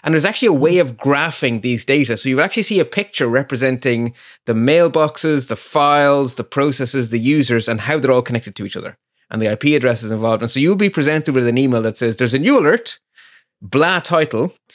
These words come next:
and it will give you a list of all the things that make up, that made it suspicious, and a graph showing how it's all connected. So this I P address was all of a sudden doing this, this, this, and this. And it will tell you, there'll be a column called attack story. And it will tell you,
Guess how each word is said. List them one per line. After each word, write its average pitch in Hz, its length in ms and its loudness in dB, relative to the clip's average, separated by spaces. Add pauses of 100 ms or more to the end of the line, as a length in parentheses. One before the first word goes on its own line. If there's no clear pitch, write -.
(200)
and 131 80 0
it 147 60 2
will 139 120 2
give 160 240 0
you 156 300 0
a 127 80 0
list 147 340 2
of 147 120 2
all 151 160 4
the 135 100 0
things 139 540 -2
that 117 140 -2
make 127 200 0
up, 151 160 0
that 113 180 0
made 135 220 2
it 127 140 0
suspicious, 120 560 -4
and 120 160 -2
a - 20 -2
graph 139 500 0
showing 117 280 0
how 117 160 -2
it's 110 100 -6
all 110 140 2
connected. 107 420 -6
So 120 100 -8
this 185 220 -4
I 277 80 -2
P 254 240 2
address 139 320 0
was 117 100 0
all 147 160 4
of 151 80 0
a 139 60 -4
sudden 139 240 0
doing 117 220 0
this, 135 160 0
this, 127 160 -2
this, 123 200 -4
and 107 80 -6
this. 110 380 0 (480)
And 123 140 0
it 120 80 0
will 127 80 2
tell 170 260 -2
you, 107 320 0
there'll 120 200 0
be 120 140 0
a 120 60 0
column 156 320 0
called 123 200 -2
attack 143 340 -6
story. 120 520 0 (460)
And - 60 -4
it - 20 0
will 123 80 0
tell 131 160 -2
you, 117 140 0